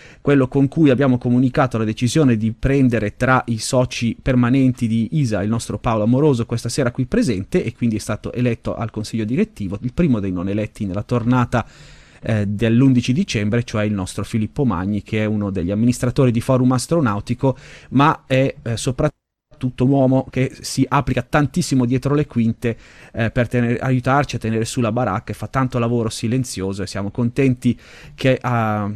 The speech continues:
abbiamo trovato anche per lui posto tra chi si dà più da fare per la nostra associazione. Va bene, non, non vado oltre e diamo subito la parola a Michael e al suo intervistato Marco Falcone,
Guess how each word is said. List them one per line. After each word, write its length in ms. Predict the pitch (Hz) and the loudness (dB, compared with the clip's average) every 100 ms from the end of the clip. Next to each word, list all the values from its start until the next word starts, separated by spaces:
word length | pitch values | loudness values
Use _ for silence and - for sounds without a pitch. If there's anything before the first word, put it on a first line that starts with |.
| - | -10
abbiamo 260 | - 147 156 | -4 0 2
trovato 340 | 147 143 139 | 2 2 2
anche 300 | 131 160 151 | 2 2 0
per 160 | 131 139 | 0 0
lui 220 | 117 120 | 2 0
posto 640 | - 113 107 - 113 107 - - - - | 0 -2 -2 -4 -4 -4 -6 -16 -20 -8
tra 160 | 123 - | -6 -2
chi 160 | 127 | -2
si 220 | 120 - | -2 -2
dà 240 | 110 120 - | 0 0 0
più 140 | - | 0
da 100 | 123 | 0
fare 380 | 120 123 110 107 | -2 -2 -2 -2
per 160 | 110 104 | -4 -4
la 120 | 104 | -2
nostra 380 | 101 - 110 90 | -4 -6 -6 -6
associazione. 720 | - 92 98 - 76 69 - - - - - - - - 247 | -6 -10 -10 -10 -10 -10 -12 -20 -20 -20 -20 -20 -20 -2 2
Va 60 | |
bene, 180 | 151 117 | 4 4
non, 260 | 139 170 175 170 - - | 4 6 6 4 2 0
non 200 | 165 165 | 2 2
vado 320 | 175 175 185 | 2 4 4
oltre 480 | 277 254 311 320 - | 4 2 0 -2 2
e 720 | 135 120 120 117 117 113 113 | 4 4 4 4 2 2 0
diamo 240 | 120 170 143 | 0 0 0
subito 280 | 180 165 | 0 0
la 120 | 135 135 | 0 2
parola 400 | 147 156 113 - | 4 4 2 0
a 140 | 120 | 2
Michael 560 | 120 127 123 127 226 262 | 2 2 2 2 2 2
e 140 | 123 | 0
al 200 | 117 110 | 2 0
suo 380 | 104 - 135 117 - | -4 0 2 2 0
intervistato 840 | 170 123 107 170 - - - 143 104 | -2 0 -2 -2 -4 -8 -4 -2 0
Marco 340 | 107 107 113 | -2 -2 -4
Falcone, 540 | 143 208 - 92 120 | -4 -4 -4 -4 -4